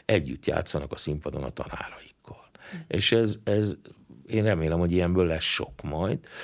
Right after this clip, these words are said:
Speaker 1: Ö, megvolt, és nagyon szép lett, és, és nagyon sikeres volt, ö, Gyulán, és hát az, amit említettem már, van egy olyan előadás, amit otthon tudnak játszani a beregszáziak a háztűznéző,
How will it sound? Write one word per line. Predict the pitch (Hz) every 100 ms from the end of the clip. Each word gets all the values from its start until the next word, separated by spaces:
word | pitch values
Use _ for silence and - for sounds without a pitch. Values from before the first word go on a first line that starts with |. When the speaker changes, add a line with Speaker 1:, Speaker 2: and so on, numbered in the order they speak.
| - - - - -
Speaker 1:
Ö, | - 101 90
megvolt, | 87 110 87 87 82
és | 87
nagyon | 95 92 85
szép | - 85 80 80
lett, | 73 - -
és, | - - -
és | 82 73 78 76 -
nagyon | - 87 78
sikeres | - 85 80 73 69 -
volt, | 67 69 65 -
ö, | 67 67 73
Gyulán, | 85 95 110 117 117
és | 113 107
hát | 117 107
az, | - 113 98
amit | 90 82 -
említettem | 101 90 80 80 - 80
már, | 80 95 104
van | 113
egy | 87 82
olyan | 80
előadás, | 82 80 76 76 80 78 -
amit | 76 78 -
otthon | 95 - 76 76
tudnak | 76 71 67
játszani | 73 67 - - -
a |
beregszáziak | - - - - - - - 73 82 - - - -
a | -
háztűznéző, | 71 64 - - 69 73 80 85 92 123 151